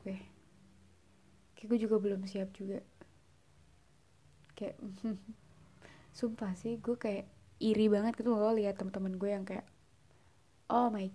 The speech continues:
God, dia udah kayak foto bareng, gandengan,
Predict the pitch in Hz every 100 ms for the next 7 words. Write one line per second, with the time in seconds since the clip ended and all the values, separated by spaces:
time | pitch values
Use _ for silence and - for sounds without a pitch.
0 | - 226 220 226 220 233 214 202 - 190
1 | 190 190 190 190 185 196 226 214 214 214
2 | 214 - - - - 202 196 196 214 240
3 | 220 214 214 214